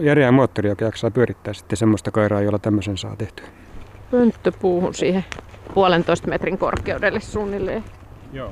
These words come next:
Speaker 2: Joo.
Speaker 1: Sitä vähän lyödään tuosta katosta alaspäin, niin se menee tiukemmalle. Ja sitten voidaan panna vielä tämmösiä kuivia, kuivia oksia sinne tota langan ja rungon väliin, että se ei sitten puu kun tuosta kasvaa ja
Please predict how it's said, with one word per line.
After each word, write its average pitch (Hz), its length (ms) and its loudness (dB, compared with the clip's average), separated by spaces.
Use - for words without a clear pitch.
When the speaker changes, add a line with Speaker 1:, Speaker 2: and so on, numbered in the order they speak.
Speaker 2:
Joo. 139 260 -6
Speaker 1:
Sitä 127 160 -18
vähän 135 260 -14
lyödään 127 240 -14
tuosta 131 220 -20
katosta 147 420 -14
alaspäin, 127 360 -16
niin 117 100 -16
se 110 60 -20
menee 113 300 -18
tiukemmalle. 135 480 -10
Ja 127 80 -8
sitten - 240 -8
voidaan 117 240 -2
panna 120 220 -4
vielä 123 180 -4
tämmösiä 123 280 -8
kuivia, 117 420 -4
kuivia 175 380 -4
oksia 170 340 -8
sinne 147 240 -8
tota - 240 -10
langan 170 280 -2
ja 139 80 0
rungon 147 280 -2
väliin, 131 240 -2
että 113 120 -12
se 131 120 -10
ei 135 200 -10
sitten - 400 -8
puu 139 100 2
kun 123 160 -4
tuosta 127 220 -6
kasvaa 123 380 -2
ja 110 60 -4